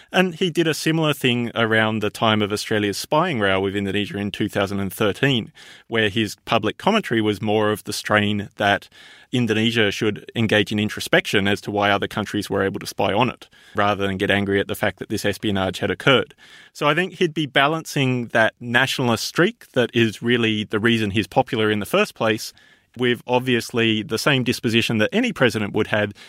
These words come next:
that in their dealings with the outside world, they're looking for what is the best deal they can get for their own administration and for the country as a whole.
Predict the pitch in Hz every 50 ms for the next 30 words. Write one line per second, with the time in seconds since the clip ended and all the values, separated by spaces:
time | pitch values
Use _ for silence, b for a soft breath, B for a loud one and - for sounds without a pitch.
0 | B B B B B 127 117 117 - 127 120 117 113 110 104 95 117 113 113 113
1 | 110 104 120 110 107 107 107 107 - - 117 110 110 107 143 156 156 151 143 143
2 | 131 - b b b b - 120 120 117 117 - 131 117 110 - - 120 110 107
3 | 101 104 107 110 - - 120 113 107 - 117 98 110 110 - - - 117 113 110
4 | 107 107 107 107 101 - 110 104 - 107 98 - - - 117 107 101 104 98 98
5 | - 110 113 113 107 107 104 - 117 104 101 - - 160 165 180 165 - 131 117
6 | 120 113 b b b b b b b 123 117 113 110 110 107 107 - _ - -
7 | - 110 107 107 95 98 - 110 104 - - 107 101 95 101 92 101 98 101